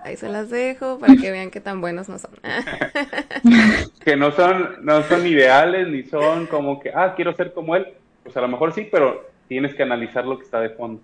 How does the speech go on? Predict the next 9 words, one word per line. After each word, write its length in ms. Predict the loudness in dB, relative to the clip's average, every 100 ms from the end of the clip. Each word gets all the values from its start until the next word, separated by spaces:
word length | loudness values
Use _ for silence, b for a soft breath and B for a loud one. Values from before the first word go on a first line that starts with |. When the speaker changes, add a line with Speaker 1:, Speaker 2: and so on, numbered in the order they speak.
| -20
Speaker 1:
Claro. 340 | -20 -20 -20 -20 _ -12
Speaker 2:
El, 240 | -10 -8
el 140 | -10 -8
machismo, 680 | -10 -10 -12 -12 -14 -18 _
que 140 | -10
es 140 | -10 -10
como, 880 | -12 -8 -6 -6 -8 -10 -12 -18 -14
como 220 | -10 -8
una 600 | -4 -4 -4 -6 -12 _